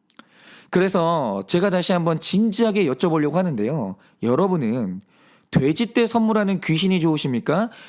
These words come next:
돼지떼를 다 잃어도 예수님이 좋으십니까? 이걸 다른 측면에서 적용해 보자면요. 예수님이 우리 안에 임하시면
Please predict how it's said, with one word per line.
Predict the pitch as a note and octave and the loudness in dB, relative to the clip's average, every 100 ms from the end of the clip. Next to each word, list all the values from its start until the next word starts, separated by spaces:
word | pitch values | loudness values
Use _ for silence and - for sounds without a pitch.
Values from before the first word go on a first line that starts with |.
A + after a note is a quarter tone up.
| - | -4
돼지떼를 | F#3+ D#3 A3 G#3+ G3+ G3 | 0 0 0 0 0 0
다 | E3 | 0
잃어도 | C3+ B2 G#2+ F#3 C4+ - _ - | 0 -2 0 0 -2 -8 _ -2
예수님이 | C#3 F3 G3 G3+ A3 C4 | 2 2 2 0 0 0
좋으십니까? | B3 G#3 D#3 G2 - F2+ - _ _ _ _ _ - - | 0 0 -2 -4 -8 -10 -16 _ _ _ _ _ -20 -4
이걸 | D#3+ F#3+ A#3 | 0 2 0
다른 | D3+ E3+ A3 | 0 0 0
측면에서 | - A#3 G#3+ G3+ G3 | 0 0 0 0 -2
적용해 | C#3+ D3+ F#3+ | 0 0 0
보자면요. | E3 D3+ B2+ G2+ C#3 B2+ F2 - _ _ _ _ _ - - - - | 0 0 -2 -2 -4 -4 -8 -14 _ _ _ _ _ -20 -20 -8 0
예수님이 | D#3+ A#3 A3 G#3 | 0 2 2 2
우리 | D3+ F#3 | 2 2
안에 | F3 D3 | 0 0
임하시면 | C#3 C#3+ C#3 G#2+ G#2+ G#2 | 0 -2 -2 -4 -4 -6